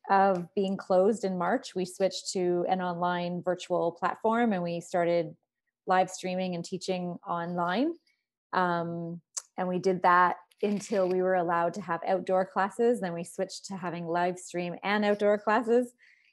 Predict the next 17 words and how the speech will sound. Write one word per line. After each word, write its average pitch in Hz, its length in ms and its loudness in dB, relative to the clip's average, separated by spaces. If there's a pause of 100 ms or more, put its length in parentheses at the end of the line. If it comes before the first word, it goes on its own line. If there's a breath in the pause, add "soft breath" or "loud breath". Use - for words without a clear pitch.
(120)
And 190 100 -2
then 185 80 -4
as 185 160 -6
soon 196 340 -2
as 170 160 -4
we 180 100 -2
got 180 180 2
the 185 60 -2
go 185 180 4
ahead, 190 280 0
we 175 120 -2
went 175 320 -4
back 180 280 0 (400)
indoors 190 600 2
and 175 100 -2
we 170 100 -6
had 165 420 -4